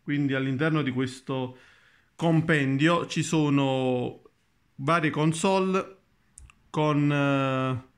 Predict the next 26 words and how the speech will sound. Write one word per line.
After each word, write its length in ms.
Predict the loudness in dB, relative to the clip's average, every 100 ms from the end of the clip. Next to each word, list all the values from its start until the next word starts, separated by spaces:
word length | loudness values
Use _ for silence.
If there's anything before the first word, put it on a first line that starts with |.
| _ _
le 140 | -4 -2
rispettive 520 | -2 -2 -2 2 2
informazioni 920 | 2 0 0 -2 -2 -2 0 2 0
e 80 | 0
ci 120 | 0
sono 180 | 2 2
anche 340 | 2 2 2
dei 120 | 2
retro 300 | 2 0 -2
computer. 600 | 0 0 0 -4 -4 -8 -10 -20 -20 -18 -18 -2
Io 140 | 2
nello 180 | 4 4
specifico 600 | 2 0 0 -2 0 -2
farò 460 | 0 0 0 0 -2
vedere 640 | -2 0 0 0 -4 -10 _
soprattutto 600 | -6 -4 -2 -4 -4 -2
le 100 | -2
console 560 | 0 -2 -2 -2 0 0
otto, 360 | 0 -2 -6
sedici 360 | -2 -2 0 -2
bit, 540 | 0 -2 -2 -8 -10 -10 -20 _ _
probabilmente 680 | -4 0 0 2 2 2 0
anche 200 | 0 0
la 120 | 0
prima 240 | 0 0
PlayStation. 840 | 0 -2 -2 -4 -4 -6 -6 -4